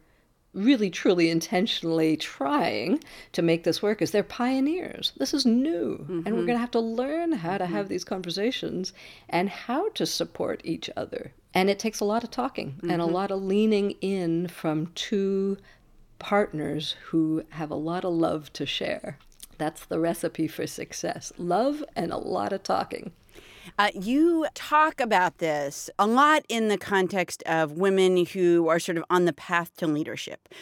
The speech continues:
Speaker 2: which is important in itself because those are the people who set maternity and paternity policies for, you know, hundreds or thousands of people in an organization, you know, and, and they have all sorts of power in, in all sorts of different ways. But do you also feel like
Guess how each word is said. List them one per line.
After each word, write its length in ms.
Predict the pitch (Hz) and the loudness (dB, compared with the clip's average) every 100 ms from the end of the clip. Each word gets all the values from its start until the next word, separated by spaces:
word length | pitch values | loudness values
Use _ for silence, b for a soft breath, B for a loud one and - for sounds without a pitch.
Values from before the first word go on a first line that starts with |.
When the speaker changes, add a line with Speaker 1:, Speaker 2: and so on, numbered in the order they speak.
| B | B
Speaker 2:
which 160 | 240 285 | 0 2
is 120 | 247 | 4
important 400 | 254 294 254 247 | 4 4 4 2
in 60 | |
itself 360 | 233 180 254 262 | -2 0 0 0
because 340 | 208 220 202 | -4 -4 -2
those 240 | 175 190 202 | 2 2 4
are 60 | |
the 80 | 202 | 2
people 280 | 214 214 226 | -2 -4 -2
who 120 | 285 | -2
set 280 | 269 302 - _ | 2 2 2 _
maternity 580 | 170 160 185 165 156 160 | -4 -2 2 2 2 2
and 160 | 170 143 | 0 -2
paternity 500 | 147 175 156 147 147 | -2 0 2 0 0
policies 560 | 151 151 151 147 147 | 0 0 0 -6 -8
for, 240 | - 151 147 B B B - | -6 -6 -6 B B B -2
you 120 | 165 | 2
know, 200 | 156 135 | 2 0
hundreds 460 | - 202 202 175 151 | 0 2 4 2 0
or 80 | 117 | -2
thousands 460 | 156 196 185 180 | 2 2 2 2
of 80 | 156 | 2
people 320 | 170 160 170 | -2 0 0
in 80 | 160 | 2
an 140 | 147 | 2
organization, 800 | 156 151 151 151 147 156 - 156 | 0 0 -2 -2 -2 -2 -2 -2
you 120 | 240 | 0
know, 80 | 226 | 0
and, 180 | 190 208 | 0 -2
and 140 | 247 247 | 0 0
they 40 | |
have 100 | 254 | 4
all 120 | 240 | 4
sorts 300 | 208 208 175 | 4 0 0
of 60 | 175 | -2
power 380 | 175 131 139 143 | 0 0 0 -2
in, 200 | 151 147 | -4 -2
in 160 | 160 160 | 0 4
all 180 | 208 | 4
sorts 220 | 180 175 131 | 2 -2 -4
of 40 | |
different 260 | 151 - - | -8 -8 -8
ways. 280 | 139 147 - B B B B B B B - | -8 -10 -16 B B B B B B B -2
But 180 | 277 | -2
do 100 | - | 2
you 100 | 294 320 | 2 2
also 300 | 403 - 320 | 0 -2 -2
feel 220 | 247 226 | 0 0
like 360 | 214 202 185 | 2 2 0